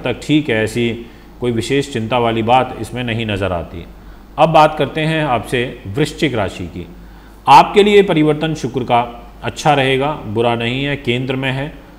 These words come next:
मजबूत रहेगा, लाभप्रद रहेगा। अ, यहाँ पर दाम्पत्य जीवन को लेकर के और खर्चों को लेकर के इस गवर्नमेंट जॉब में गोचर करेंगे, पर शुक्र, अ, अ, मंगल के साथ रहेगा बीस तारीख से और गुरु की दृष्टि में भी है,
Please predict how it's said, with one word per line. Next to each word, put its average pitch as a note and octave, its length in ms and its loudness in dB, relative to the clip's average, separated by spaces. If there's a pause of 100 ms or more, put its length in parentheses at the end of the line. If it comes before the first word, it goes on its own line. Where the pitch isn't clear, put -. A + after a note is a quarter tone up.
(180)
मजबूत A2 480 -2
रहेगा, C3+ 360 0
लाभप्रद B2+ 520 2
रहेगा। C3 420 -4 (580)
अ, A2 180 0
यहाँ A2+ 260 0
पर B2 360 0
दाम्पत्य A#2+ 560 0
जीवन A#2 320 -2
को C3 100 -2
लेकर B2 320 -2
के C3 220 -4 (420)
और A2+ 100 -2
खर्चों A#2 400 -2
को C3 120 -2
लेकर B2 300 -2
के B2+ 100 -4
इस A#2+ 80 -2
गवर्नमेंट G#2+ 460 -4
जॉब A2 200 0
में B2 180 -4
गोचर A#2 300 -2
करेंगे, B2+ 380 -4
पर A#2 160 -6
शुक्र, A#2+ 460 -4
अ, A#2 580 -4 (360)
अ, A2 40 -2
मंगल A#2 380 0
के C3+ 100 0
साथ C3 320 2
रहेगा C3+ 320 -2
बीस B2+ 280 -4
तारीख B2+ 260 0
से C#3 140 -4
और B2+ 80 -2
गुरु A2+ 240 0
की A#2 120 -2
दृष्टि G#2+ 360 -4
में C3 180 -4
भी B2+ 140 -2
है, C3 260 -4